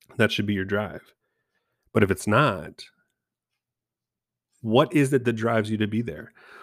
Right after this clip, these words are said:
What is your version of success there? Society tells us we have to f-,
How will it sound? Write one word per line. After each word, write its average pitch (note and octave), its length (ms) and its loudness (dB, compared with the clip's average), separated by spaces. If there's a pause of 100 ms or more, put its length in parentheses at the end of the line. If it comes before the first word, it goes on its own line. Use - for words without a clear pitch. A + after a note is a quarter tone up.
(160)
What A#2+ 200 4
is B2+ 120 2
your C3 100 6
version A#2+ 320 8
of G#2 120 4
success - 420 -4
there? - 280 -10 (3500)
Society D#3 420 4
tells C#3+ 240 4
us A#2 140 0
we A2+ 100 2
have A2 180 0
to G#2+ 60 -4
f-, - 260 -12